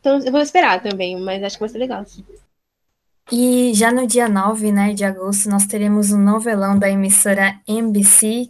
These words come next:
Speaker 2: que com o nome, né, vem com o nome Second Husband, ou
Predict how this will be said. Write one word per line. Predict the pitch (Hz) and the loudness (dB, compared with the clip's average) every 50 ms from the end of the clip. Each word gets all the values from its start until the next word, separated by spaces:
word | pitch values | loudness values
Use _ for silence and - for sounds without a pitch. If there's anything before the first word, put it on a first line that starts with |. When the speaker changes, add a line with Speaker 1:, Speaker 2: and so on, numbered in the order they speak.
| - | -8
Speaker 2:
que | - - 220 214 208 202 202 202 196 196 190 190 185 196 196 202 _ _ _ _ | -6 -2 0 2 2 4 4 4 2 2 -2 -6 -10 -14 -16 -18 _ _ _ _
com | - - 226 208 | -6 -2 2 4
o | 208 | 4
nome, | 202 190 190 208 226 220 | 4 4 2 2 0 0
né, | 202 196 196 | 2 0 0
vem | 196 202 202 | 0 -2 -4
com | 196 196 - 202 | -6 -4 -2 -2
o | |
nome | 196 185 185 190 196 202 - - - - - | -2 -2 -2 -6 -8 -10 -10 -14 -20 -14 -2
Second | - - - 240 233 233 - 262 247 247 240 | 0 2 2 2 0 -2 -4 -6 -6 -4 -6
Husband, | - - 208 202 190 180 - 180 185 180 180 180 175 - - _ - _ - | -2 0 2 2 2 0 -2 -8 -10 -10 -10 -12 -14 -16 -20 _ -20 _ -2
ou | 208 202 208 226 247 247 | 2 4 4 4 4 0